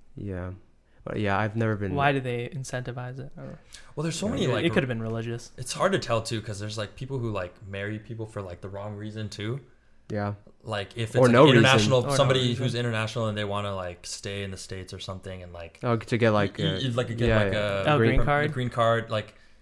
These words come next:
Speaker 1: Yeah, that's
Speaker 3: so
Speaker 1: true.
Speaker 3: it's, like,
Speaker 1: That happens.
Speaker 3: there's a lot of, I feel like,
Speaker 1: Different
Speaker 3: uh,
Speaker 1: reasons.
Speaker 3: different, like, side reasons that people do get married, and it's like, I don't know.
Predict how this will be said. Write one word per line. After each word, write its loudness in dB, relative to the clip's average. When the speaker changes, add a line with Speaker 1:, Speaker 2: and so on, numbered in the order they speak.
Speaker 1:
Yeah, -6
that's -2
Speaker 3:
so 4
Speaker 1:
true. 6
Speaker 3:
it's, 0
like, -2
Speaker 1:
That -4
happens. -6
Speaker 3:
there's -4
a -4
lot 8
of, 0
I -8
feel -6
like, -4
Speaker 1:
Different 2
Speaker 3:
uh, 4
Speaker 1:
reasons. 4
Speaker 3:
different, 2
like, -4
side -4
reasons -4
that -12
people -6
do -8
get -10
married, -12
and -16
it's -14
like, -14
I -14
don't -16
know. -14